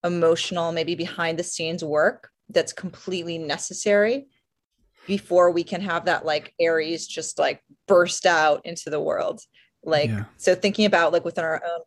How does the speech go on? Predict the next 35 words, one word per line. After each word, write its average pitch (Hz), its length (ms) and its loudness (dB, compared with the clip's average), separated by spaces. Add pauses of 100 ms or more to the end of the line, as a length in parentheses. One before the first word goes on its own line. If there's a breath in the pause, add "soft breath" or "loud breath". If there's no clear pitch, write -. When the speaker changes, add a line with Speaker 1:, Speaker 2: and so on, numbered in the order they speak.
Speaker 1:
projects 160 440 -2
or 160 60 -12
whatever 160 300 -2
it 160 100 -2
is 156 160 -4
that 156 120 -4
we're 160 100 -6
starting 160 360 2
our 147 100 -8
plans 156 440 -6
and 160 120 -10
being, 156 180 -8
like, 143 160 -8
careful 160 340 -2
with 151 100 -4
ourselves, 147 360 -2
it, - 160 -4
like, 165 180 -6 (160)
so - 200 -4
doing 190 280 0
that, 156 180 0
like, 160 200 -4 (480)
back 175 240 2
end 165 180 0
work 165 380 0 (340)
might 175 300 -4
be 170 180 -6
more 160 260 -2
emotionally 165 520 -2
taxing. 160 580 -4
It 170 140 -6
might, 160 180 -2
may-, 160 220 -6
might 165 240 -6
be, 160 320 -4